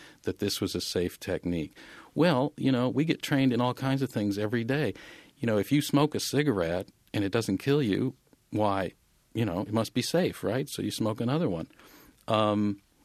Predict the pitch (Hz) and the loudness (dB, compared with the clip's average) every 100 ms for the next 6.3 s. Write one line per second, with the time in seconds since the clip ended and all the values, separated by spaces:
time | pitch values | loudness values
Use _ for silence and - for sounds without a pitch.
0 | _ - - 117 127 151 135 127 113 - | _ -12 0 2 4 6 4 2 0 2
1 | 131 120 110 98 85 95 104 110 98 - | 0 2 4 4 4 4 4 4 0 -2
2 | 117 107 101 90 101 92 101 90 - 139 | 0 2 2 0 -2 0 0 -2 -2 2
3 | 131 117 113 120 151 - 120 - 135 135 | 2 2 0 0 0 -2 -6 -2 2 2
4 | 120 113 107 - 120 180 220 80 78 104 | 2 2 0 -2 -2 0 -2 -2 -4 -2
5 | 113 107 101 - 110 110 104 98 - 113 | -2 -4 -6 -4 -2 0 0 0 -2 -4
6 | 127 - - | -4 -6 -14